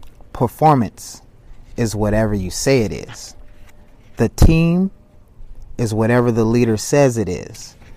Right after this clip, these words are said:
The organization is whatever the leaders says it is.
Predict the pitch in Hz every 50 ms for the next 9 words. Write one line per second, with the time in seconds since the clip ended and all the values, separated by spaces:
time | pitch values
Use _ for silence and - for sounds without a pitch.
0 | - - - - - - - - - 113 - - 135 143 135 120 127 117 107 104
1 | 104 110 139 156 160 147 - - 120 95 90 92 101 - - - - - 120 104
2 | 101 104 107 107 113 120 120 107 110 101 98 104 98 98 107 127 143 143 123 104
3 | 92 85 82 - - - - - - - - - - - - - - - - -
4 | - - - - 110 104 95 90 80 71 - - - - - -